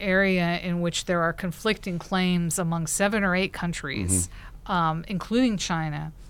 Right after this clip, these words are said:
Speaker 1: Um, and, and it's very problematic for trade in the entire world, not to mention just general peace and security, because an enormous amount of the world's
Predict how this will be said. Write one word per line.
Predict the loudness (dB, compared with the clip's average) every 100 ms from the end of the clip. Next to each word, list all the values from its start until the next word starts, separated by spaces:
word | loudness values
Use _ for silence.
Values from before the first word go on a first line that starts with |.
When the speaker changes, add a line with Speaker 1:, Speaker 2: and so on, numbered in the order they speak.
| -18 -4
Speaker 1:
Um, | 0 2 0 -6 -12 -2
and, | -2 -2 -6 -16 -20 -20 -8
and | -2 -2
it's | 2
very | 6 8 8 4 -4 -14 -10
problematic | 4 4 4 2 4 2 0 -6
for | -14 -8 -4 -2
trade | 0 2 4 4 2
in | -2
the | -2
entire | -2 0 0 2
world, | 2 0 2
not | -2 -2
to | 0
mention | 0 -2 -2
just | -2 -4
general | -2 0 0 -2
peace | -2 -4 -4
and |
security, | -4 -4 -2 0 2 0 -6 -12 -16 -6
because | -4 -2 -2 -2 -2
an | -2
enormous | 0 2 4 6 4 2 0
amount | 0 0 2 0 -2
of | -6 -4
the | -2
world's | 0 0 0 -4